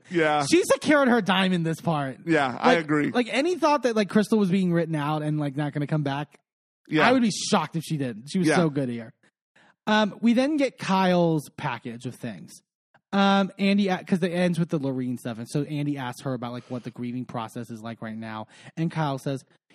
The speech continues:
Speaker 2: "You know, I've learned in therapy there are some days that I'm doing this, like, disassociating thing that if something's too painful, I don't think about it at all," which is, like, that's good to recognize.
Speaker 1: Yeah.
Speaker 2: I think she does that beyond, like,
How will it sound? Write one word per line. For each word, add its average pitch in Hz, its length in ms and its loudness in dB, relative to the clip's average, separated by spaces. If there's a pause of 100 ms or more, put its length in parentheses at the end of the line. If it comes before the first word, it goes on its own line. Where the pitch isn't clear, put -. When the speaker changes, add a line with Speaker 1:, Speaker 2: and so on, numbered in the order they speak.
(100)
Speaker 2:
"You 190 100 4
know, 175 60 2
I've 175 180 0
learned 202 260 2
in 196 100 0
therapy 156 420 0
there 139 180 -4
are 131 140 -4
some 139 260 -8
days 135 280 -4
that 127 200 -8
I'm 127 140 -8
doing 127 320 -6
this, 123 160 -10
like, 120 160 -12
disassociating 127 840 -10
thing 131 300 -8
that 117 200 -8
if 135 140 -14
something's 123 340 -10
too - 140 -12
painful, 120 400 -10
I 117 80 -8
don't 113 260 -10
think 120 200 -10
about 110 240 -10
it 107 100 -10
at 107 100 -10
all," 110 220 -8
which 139 180 -6
is, 165 100 -10
like, 170 180 -4
that's 151 180 -6
good 196 220 -4
to 202 80 -2
recognize. 139 560 -4 (120)
Speaker 1:
Yeah. 151 360 0
Speaker 2:
I 180 80 2
think 190 200 2
she 185 100 -4
does 151 280 -4
that 151 240 -4
beyond, 127 800 -6
like, 120 420 -10